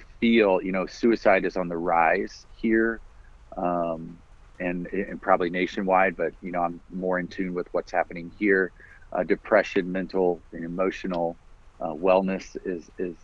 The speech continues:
is, is a thing. And so we're constantly talking to people that are just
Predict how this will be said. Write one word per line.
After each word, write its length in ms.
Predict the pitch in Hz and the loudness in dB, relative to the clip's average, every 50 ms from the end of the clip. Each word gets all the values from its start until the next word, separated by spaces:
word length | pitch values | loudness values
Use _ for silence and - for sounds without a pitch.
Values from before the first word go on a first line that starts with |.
| - - - | -14 -8 -6
is, 180 | 95 85 82 87 - - | -6 -4 -6 -8 -6 -6
is 120 | 92 82 | -4 -4
a 100 | 90 80 - - | -4 -6 -2 -2
thing. 340 | - 127 143 127 95 90 - - - - | -2 0 0 -2 -6 -10 -14 -16 -12 -10
And 160 | 98 95 92 | -8 -8 -6
so 400 | - - 113 107 101 98 87 - - - - - - - - | 2 4 4 6 6 4 0 -4 -8 -18 -20 -20 -20 -10 -4
we're 120 | - 110 | -2 -2
constantly 800 | - - - 123 120 120 104 - - 131 - - 101 98 95 92 87 - | -2 0 2 4 4 4 2 0 -4 -6 -4 -2 -2 -4 -2 -4 -6 -10
talking 440 | - - 117 113 101 - - 107 95 | -2 2 4 4 4 2 -2 -6 -4
to 120 | - 101 - | -4 -6 -6
people 440 | - - - 98 - - 98 95 87 | -6 -8 -12 -6 -2 2 2 2 4
that 160 | 95 92 90 | 4 2 2
are 80 | 92 90 | 2 0
just 360 | - - 95 - - - - | -2 -4 -6 -6 -6 -12 -20